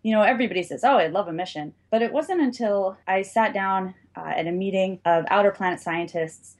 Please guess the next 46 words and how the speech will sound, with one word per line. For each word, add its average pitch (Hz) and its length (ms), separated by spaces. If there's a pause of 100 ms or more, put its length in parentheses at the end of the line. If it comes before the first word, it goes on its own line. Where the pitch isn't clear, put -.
(220)
and 170 80
we 170 160
saw 185 460 (180)
this - 160
presentation 208 640
about 170 300
the, 175 300
the 175 100
Europa 175 320
Clipper 175 340
mission. 165 540 (600)
And 226 160
it 240 140
seemed 294 440
like 185 540
everyone 220 380
in 202 60
the 196 100
room 180 480 (560)
was 196 200
agreeing, 175 680
"Yeah, 196 460
this 240 240
is 185 120
a 180 60
great 170 380
idea. 170 500 (280)
This 202 160
is 240 120
something 202 360
we 165 100
can 151 200
do. 220 380 (240)
This 180 160
is 175 100
something 170 460 (240)
that 160 280 (180)
we 196 140
really 240 240
think 240 180
we 220 80
could 151 160
sell 196 360
to 180 100
the - 80
public." 190 520